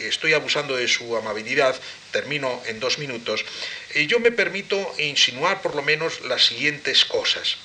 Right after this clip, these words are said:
En el, en el, en el haber de estos últimos años, aparte de un crecimiento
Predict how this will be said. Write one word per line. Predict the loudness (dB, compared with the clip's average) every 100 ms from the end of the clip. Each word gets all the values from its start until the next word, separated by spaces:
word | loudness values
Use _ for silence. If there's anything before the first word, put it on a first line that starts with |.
| 0
En | 2 4
el, | 2 2 2
en | 6
el, | 6 6 4
en | 2 2
el | 2
haber | 4 6 6 4 -4
de | 0
estos | 0 2 2 2
últimos | 0 -6 -6 -6 -2 0
años, | -2 -2 -4 -4 -8 -10 -8 -8 -10 -4
aparte | 0 2 2
de |
un | 0 0
crecimiento | 0 0 -2 -2 -2 0 2 2